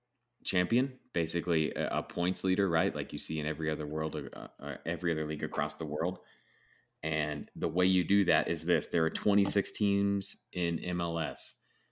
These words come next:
So it'll be a twenty-five game season. And what we're going to do is we're going to do,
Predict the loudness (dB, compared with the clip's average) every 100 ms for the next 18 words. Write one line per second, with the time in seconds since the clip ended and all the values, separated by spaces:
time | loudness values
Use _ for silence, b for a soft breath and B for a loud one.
0 | _ -8 -2 0 0 0 0 -2 -2 0
1 | 0 0 0 0 -2 -2 -2 -2 -2 -4
2 | -10 -14 _ _ -14 -10 -6 -6 -4 -4
3 | -2 -2 0 2 2 0 -4 -4 -4 -4
4 | -2 -2 -2 -6